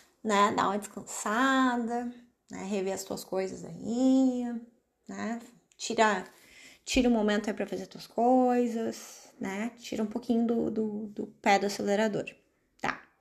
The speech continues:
Outra história é que eu começo a ficar mais cansada, como qualquer ser humano, né? As pessoas ficam cansadas.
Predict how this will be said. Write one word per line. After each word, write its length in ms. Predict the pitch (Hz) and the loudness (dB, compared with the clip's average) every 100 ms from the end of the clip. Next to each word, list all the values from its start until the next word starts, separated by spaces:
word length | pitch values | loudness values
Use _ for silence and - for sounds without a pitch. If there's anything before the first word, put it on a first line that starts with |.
| - - - - - _ _ _ _ _ | -20 -20 -20 -20 -20 _ _ _ _ _
Outra 380 | - 254 262 339 | 6 6 6 2
história 760 | 294 - - 208 226 277 226 - - | 2 0 4 6 6 4 0 -2 -4
é 100 | 233 | -2
que 100 | 247 | 0
eu 40 | |
começo 460 | 254 277 247 254 262 | 0 2 4 2 -2
a 40 | |
ficar 380 | - - 240 233 | -6 -2 0 2
mais 400 | 240 226 247 254 | 2 2 0 -2
cansada, 680 | - 294 302 349 240 220 339 | 0 2 4 6 8 6 2
como 220 | 208 202 | -2 -6
qualquer 280 | - 233 190 | 0 2 2
ser 180 | - | 2
humano, 400 | 214 277 214 311 427 - | 4 4 4 2 -2 -6
né? 340 | 208 185 339 - _ _ _ _ _ _ _ _ - | -4 -2 -4 -8 _ _ _ _ _ _ _ _ -12
As 160 | 190 | -12
pessoas 380 | - 170 - 175 | -10 -8 -6 -4
ficam 320 | - 185 - 233 | 0 0 0 -4
cansadas. 800 | - 330 233 202 262 370 - | -4 -2 0 2 2 -2 -4